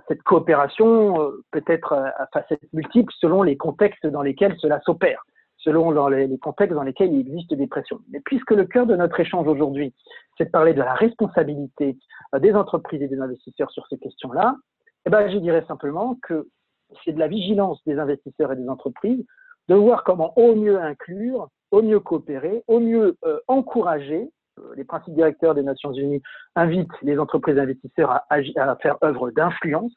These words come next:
auprès des autorités lorsque les contextes sont les plus défavorables, pour qu'il y ait la meilleure prise en compte des trois enjeux que je vais présenter maintenant.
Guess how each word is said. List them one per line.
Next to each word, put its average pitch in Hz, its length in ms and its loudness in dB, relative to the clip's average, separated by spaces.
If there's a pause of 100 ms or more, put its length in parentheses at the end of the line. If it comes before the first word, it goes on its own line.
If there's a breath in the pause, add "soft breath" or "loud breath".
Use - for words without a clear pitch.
(140)
auprès 165 240 0
des 147 80 0
autorités 139 520 2
lorsque 156 380 -2 (380)
les 135 100 -8
contextes - 420 -4
sont 135 100 -6
les 117 100 -10
plus 143 160 -12
défavorables, 143 600 -2 (720 soft breath)
pour - 220 2
qu'il 208 140 0
y 220 60 8
ait 254 80 8
la 180 120 6
meilleure 208 320 4
prise 175 180 -4
en 156 100 -6
compte 190 240 -10 (340)
des - 80 -4
trois 180 220 0
enjeux 160 260 -4
que 196 140 -4
je 165 80 -4
vais 151 120 -2
présenter 139 420 -6
maintenant. - 880 -14